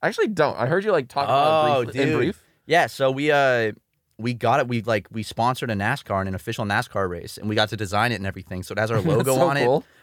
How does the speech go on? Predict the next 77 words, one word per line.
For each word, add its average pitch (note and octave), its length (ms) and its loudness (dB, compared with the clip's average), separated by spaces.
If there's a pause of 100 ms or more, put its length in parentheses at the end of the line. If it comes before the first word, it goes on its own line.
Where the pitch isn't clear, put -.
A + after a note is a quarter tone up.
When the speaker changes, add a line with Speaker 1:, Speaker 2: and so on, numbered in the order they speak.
Speaker 2:
On C3+ 140 0
the B2+ 80 2
back A#2 260 2
of C3+ 120 -4
it C3+ 80 -2
has A#2 200 -2
me A#2 140 -2
and A#2 160 -2
Ryan A2 240 0
pointing A2+ 260 0
and G#2 80 -2
laughing. G#2 440 -2
It G#2 40 -8
has G2+ 140 -10
a - 20 -14
quote G#2 220 -4
and G#2 80 -8
it G2 60 -10
says, F#2 180 -14
"Yep, G#2+ 340 0
you G#2 160 -6
just A2+ 140 -6
got A2 220 -2
passed. F2+ 480 -8 (120)
Matt A2 160 0
Watson, B2 300 0
Ryan A2 260 2
McGee, G2+ 220 -6
rich G#2 240 -4
YouTubers." F#2+ 560 -12 (200)
Speaker 1:
<laughs> G4+ 200 -4
I, F#3+ 140 2
Speaker 2:
And - 160 2
it - 60 -2
Speaker 1:
that's - 80 2
Speaker 2:
was - 80 -2
Speaker 1:
what C#4+ 40 2
I B3+ 40 4
Speaker 2:
in G#3 40 4
Speaker 1:
was E3 80 0
la-, G3+ 160 2
I F#3 80 2
took C4 140 0
a F3 60 -2
picture F#3+ 260 -2
of D3+ 60 2
that C#3+ 140 0
just D#3+ 180 -8
so F3+ 40 0
I D#3+ 60 0
could C3+ 180 -4
show D3 220 0
Aaron. C#3 240 2
Speaker 2:
Yeah, D3 220 4
Speaker 1:
That's A#2 120 0
Speaker 2:
and C#3 260 0
our B2+ 160 4
nascar C#3 400 0
crashed, A#2 540 -2
like, G2+ 140 -4
right G#2+ 160 0
before A2+ 240 -4
the G#2+ 80 -4
end G#2+ 100 -2
of G2 60 -6
the F#2+ 60 -6
race. G2 260 -4
He - 120 -6
would D#3+ 120 -2
have D#3+ 80 -4
finished C#3 240 -6
top A#2 180 -2
ten B2 160 -6
if G#2+ 60 -6
he G#2+ 80 -4
hadn't G2 160 -4
crashed. G#2 420 -4